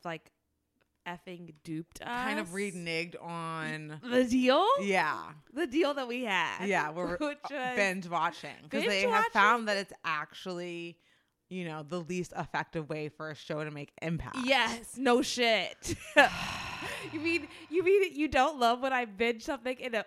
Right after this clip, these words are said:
Speaker 1: one day and then forget about it? <laughs>
Speaker 2: But, like, the thing is, though, is if you can, like, go back for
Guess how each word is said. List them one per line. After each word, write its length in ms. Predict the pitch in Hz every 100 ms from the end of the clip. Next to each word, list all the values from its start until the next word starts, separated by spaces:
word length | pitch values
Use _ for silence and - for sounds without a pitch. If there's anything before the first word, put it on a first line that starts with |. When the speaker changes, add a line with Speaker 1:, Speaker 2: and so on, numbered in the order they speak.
| _
Speaker 1:
one 420 | 208 214 226 240
day 280 | 226 202 226
and 80 | 220
then 120 | 208
forget 300 | 233 208 202
about 400 | 208 254 294 330
it? 920 | 370 440 480 370 - - 392 392 330 392
<laughs> 0 |
Speaker 2:
But, 300 | 302 302 311
like, 200 | 311 311
the 100 | 311
thing 240 | 320 320 466 571 190
is, 240 | 233 262
though, 420 | 233 190 170 160 -
is 180 | 202
if 100 | 220
you 140 | 214 240
can, 180 | 311 381
like, 200 | 349 254
go 220 | - 214
back 380 | 202 147 139 - -
for 120 | 196